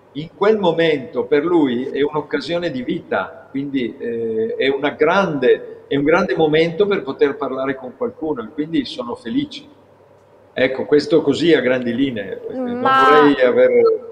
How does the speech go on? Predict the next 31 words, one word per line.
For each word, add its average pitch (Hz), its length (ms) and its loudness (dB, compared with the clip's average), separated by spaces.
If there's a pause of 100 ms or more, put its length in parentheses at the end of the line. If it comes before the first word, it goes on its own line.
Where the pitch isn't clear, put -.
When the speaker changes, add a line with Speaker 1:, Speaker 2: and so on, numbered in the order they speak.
(280)
Speaker 2:
a 269 100 8
proposito 285 840 4
di 233 140 0
racconti, 247 540 2
appunto, 240 320 -2
si 247 120 -4
diceva 247 340 0
che 269 100 0
il 226 60 0
format 269 520 2
nasce 226 500 0
da 214 140 2
un 208 120 -2
insieme 233 400 -2
di 214 140 -4
testimonianze 226 880 -2
oppure 214 600 -2
commenti 220 640 -2
oppure 220 280 -4
appunto 214 340 -6
racconti, 208 640 -6 (280)
ma 269 260 4
i 277 80 -2
racconti 254 580 0
da, 208 440 6
da, 220 200 0
da 208 200 0
dove 254 160 4
provengono, 220 580 0
da 214 140 0
chi? 214 340 -8